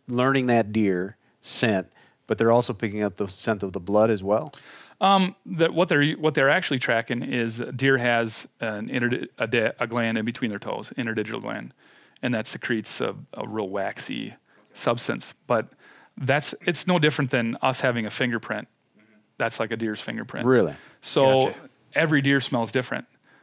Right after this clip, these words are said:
Speaker 2: Um, and a wounded deer is gonna give off a different scent than a healthy deer,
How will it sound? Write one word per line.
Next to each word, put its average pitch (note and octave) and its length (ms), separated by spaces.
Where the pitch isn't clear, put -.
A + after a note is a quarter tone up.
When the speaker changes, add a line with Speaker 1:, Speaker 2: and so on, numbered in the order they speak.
Speaker 2:
Um, A2 500
and C3 120
a A#2+ 40
wounded D3 320
deer A#2 160
is G#2 100
gonna A#2+ 140
give A2+ 160
off G#2+ 220
a - 20
different G#2+ 360
scent A2 320
than G#2 380
a B2 40
healthy A#2 300
deer, G2+ 300